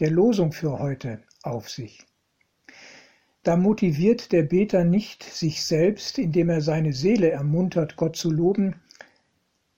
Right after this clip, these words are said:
Da ist eigenartigerweise von Werken die Rede,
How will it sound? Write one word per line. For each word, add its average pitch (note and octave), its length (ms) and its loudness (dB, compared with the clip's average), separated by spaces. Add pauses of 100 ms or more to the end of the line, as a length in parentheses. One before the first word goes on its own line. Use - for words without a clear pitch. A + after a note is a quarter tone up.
Da F#3+ 100 4
ist - 360 0
eigenartigerweise F3+ 1120 2
von E3+ 360 -2
Werken F3+ 440 2
die C#3 160 -6
Rede, C3+ 480 -4